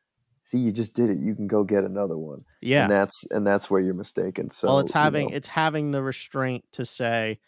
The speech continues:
Speaker 2: "Now is the time. Go out on top. Now is the time."
Speaker 1: Yeah, and I think Nadal's got the best perspective on that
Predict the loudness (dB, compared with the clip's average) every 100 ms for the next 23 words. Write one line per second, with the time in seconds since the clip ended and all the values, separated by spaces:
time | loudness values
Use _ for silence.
0 | _ _ _ _ _ -10 0 2 4 2
1 | -2 -8 -6 -8 -8 -14 -18 _ _ _
2 | _ _ 2 6 6 4 2 0 0 0
3 | -2 -4 -4 -8 -12 -12 -12 -12 -16 -20
4 | _ -4 4 6 6 6 4 2 4 6
5 | 8 8 6 4 4 4 -2 -2 -4 -6
6 | -8 -6 -10 -8 -8 -8 -8 -8 -10